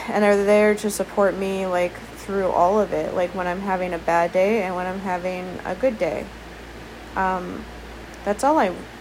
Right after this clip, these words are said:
that's all I want is someone for that. Like, the times when I feel sad,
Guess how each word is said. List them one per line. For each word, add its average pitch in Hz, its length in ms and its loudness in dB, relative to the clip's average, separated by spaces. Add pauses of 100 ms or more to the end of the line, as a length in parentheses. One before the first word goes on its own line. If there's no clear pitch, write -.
that's 202 200 -2
all 254 100 2
I 208 140 4
want 185 440 0
is 185 140 -4
someone 196 420 -2
for 190 300 0
that. 165 320 0
Like, 175 280 0
the 185 80 0
times 196 380 -4
when 190 120 -4
I 180 80 -4
feel 180 180 -4
sad, 175 500 2